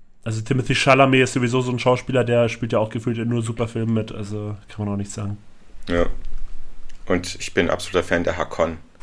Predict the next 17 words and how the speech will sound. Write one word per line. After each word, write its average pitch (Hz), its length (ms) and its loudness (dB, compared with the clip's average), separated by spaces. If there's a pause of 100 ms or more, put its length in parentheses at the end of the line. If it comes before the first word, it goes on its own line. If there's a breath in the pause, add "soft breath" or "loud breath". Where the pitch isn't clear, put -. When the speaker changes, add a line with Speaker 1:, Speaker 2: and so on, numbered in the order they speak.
(420 loud breath)
Speaker 2:
Also - 160 -2 (160)
ich, 104 200 -6
ich - 100 -4
fand 120 160 4
die 117 80 2
schon 113 300 6
im, 101 280 2
im 92 260 -2
David 95 300 4
Lynch-Film 135 500 0
vom 101 220 -2
vierundachtzig - 540 0 (100)
cool, 120 200 2
aber 90 180 6
jetzt 107 340 2 (260)
bei 95 140 6
denen, 104 440 2